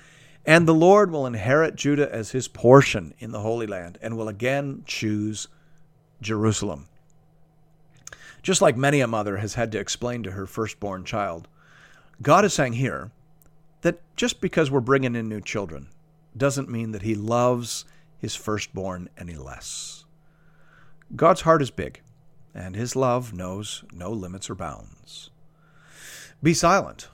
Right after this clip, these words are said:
all flesh, before the Lord, for he has roused himself from his holy dwelling." That's verse thirteen. The whole world is gonna see this work,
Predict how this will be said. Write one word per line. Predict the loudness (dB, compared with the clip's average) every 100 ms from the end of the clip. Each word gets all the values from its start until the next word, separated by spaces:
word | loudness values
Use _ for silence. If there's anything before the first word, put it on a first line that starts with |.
| -8
all | -6
flesh, | -4 -2 -4 -2
before | -8 -6 -6
the | -4
Lord, | -4 -6 -6
for | -6
he | -4
has | -6 -4
roused | -2 -2 -6 -10 -14
himself | -14 -12 -8 -8 -8
from | -8 -6
his | -8 -8
holy | -8 -6 -6
dwelling." | -6 -8 -10 -16 -20 -20 -20 -20 -20 -20 -20
That's | -20
verse | -18 -16
thirteen. | -14 -16 -16 -18 -20 _ _ _ -20 -20 -20 -18 -4
The | 10
whole | 12 12
world | 10 8 6 -8 _ _
is | -6
gonna | 0 2
see | 4 4 2
this | 0 -2
work, | -6 -6